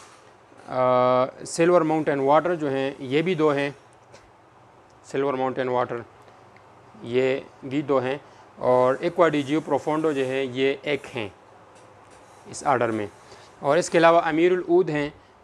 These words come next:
अम, Amirul Oud ये Arabic Oriental fragrance है, बहुत प्यारी खुशबू है ये भी।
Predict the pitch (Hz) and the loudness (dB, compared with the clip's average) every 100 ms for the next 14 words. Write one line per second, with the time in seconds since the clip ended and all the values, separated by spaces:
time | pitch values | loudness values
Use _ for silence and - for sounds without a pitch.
0 | - 147 135 131 131 131 131 127 143 - | -12 -4 0 2 2 2 0 -6 -14 -18
1 | - - - 139 135 131 135 131 117 - | -20 -20 -12 -6 -4 -4 -4 -4 -6 -12
2 | - 139 120 135 135 139 - - - - | -20 -10 0 2 2 -2 -10 -20 -20 -20
3 | - 139 147 165 170 - - 127 123 139 | -6 -2 0 0 -4 -10 -10 -6 -4 -4
4 | 143 135 123 113 131 - 127 113 117 127 | -6 -8 -8 -6 -8 -6 -6 -6 -6 -4
5 | 110 107 110 107 139 123 117 127 135 | -4 -6 -12 -10 -8 -4 -4 -4 -8